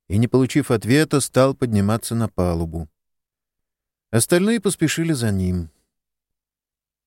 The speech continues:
Всё на корабле было для них в новинку, поэтому они старались держаться вместе. Смешавшись со столпившимися на палубе купцами,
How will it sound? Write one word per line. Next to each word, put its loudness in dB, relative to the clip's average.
Всё 0
на -2
корабле 2
было 2
для 0
них -4
в -4
новинку, -2
поэтому 2
они 0
старались -2
держаться -2
вместе. -6
Смешавшись -2
со -4
столпившимися -2
на 2
палубе 2
купцами, 0